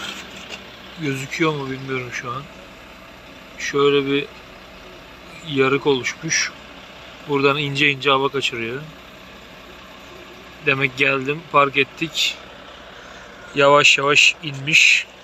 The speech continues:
Bir iki saattir işte duş falan aldım böyle. İki saatte oturmuş şu. Biraz sonra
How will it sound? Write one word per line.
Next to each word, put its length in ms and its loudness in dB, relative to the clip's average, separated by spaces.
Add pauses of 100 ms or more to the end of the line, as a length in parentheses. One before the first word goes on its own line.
(280)
Bir 80 4
iki 220 0
saattir 680 0 (1700)
işte 320 0
duş 280 0
falan 260 6
aldım 360 2
böyle. 440 4
İki 220 2
saatte 580 2 (800)
oturmuş 400 -2 (160)
şu. 140 -8 (2750)
Biraz 200 4
sonra 520 2